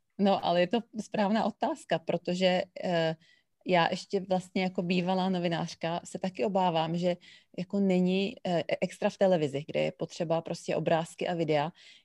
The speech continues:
jak každodenně to naplnit něčím skutečně relevantním a zajímavým, aby to nebylo takové to styl toulavá kamera, podívejme se, co se, jako, kde je co hezkého. Ale, ehm,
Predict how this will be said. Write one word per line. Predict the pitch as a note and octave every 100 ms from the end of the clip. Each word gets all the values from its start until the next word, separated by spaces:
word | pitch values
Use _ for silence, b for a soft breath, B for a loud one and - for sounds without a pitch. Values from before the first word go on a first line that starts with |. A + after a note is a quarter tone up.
| -
jak | F3 F3+ - -
každodenně | E3 E3 E3+ E3+ E3+ E3+ F3 F3+ -
to | F#3
naplnit | F3+ E3+ F3 E3+ F#3
něčím | F3 E3+ F#3
skutečně | F#3 F3 F3+ - F#3+
relevantním | F#3 F3+ F#3+ F#3 F3+ F#3 F#3 F#3
a | F#3
zajímavým, | F3+ F3 E3+ D#3 D3+ D#3 -
aby | E3
to | E3+ F3+
nebylo | E3+ E3 F3+
takové | F3+ - F3 F3 E3+
to | F3+ F3 E3+ B B B _
styl | _ - F3+
toulavá | - E3+ E3+ F3 F3
kamera, | - E3+ E3 E3+ F3+ _ _ _
podívejme | F3+ D#3+ E3 F3 E3+
se, | E3+ F#3 F3 - - _ _ - - _
co | -
se, | F3+ F3+ D#3+ - - - -
jako, | F#3+ G3 E3+ E3+ -
kde | E3+ F3+
je | F3+ F3+
co | F#3+
hezkého. | F3+ - - F3 F3+ D3+ B B B B B _ -
Ale, | F3 E3+ E3+ - -
ehm, | E3+ D#3